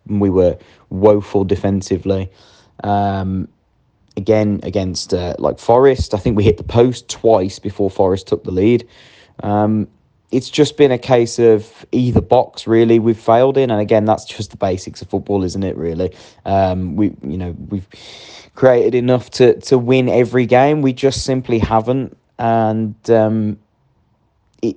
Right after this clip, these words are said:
it, it's, it's hard to put your finger on what to change, really. He's dropped Dean on Friday night. I think that was a bold and brave move. I think he needed some time out. I think he's been probably the focal point of the problems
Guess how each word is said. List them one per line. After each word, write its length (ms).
it, 180
it's, 240
it's 160
hard 260
to 60
put 180
your 80
finger 260
on 120
what 200
to 80
change, 500
really. 300
He's 160
dropped 320
Dean 280
on 160
Friday 400
night. 360
I 60
think 220
that 140
was 100
a 60
bold 560
and 200
brave 460
move. 580
I 60
think 320
he 100
needed 480
some 200
time 400
out. 520
I 20
think 160
he's 120
been 360
probably 280
the 80
focal 340
point 320
of 160
the 80
problems 520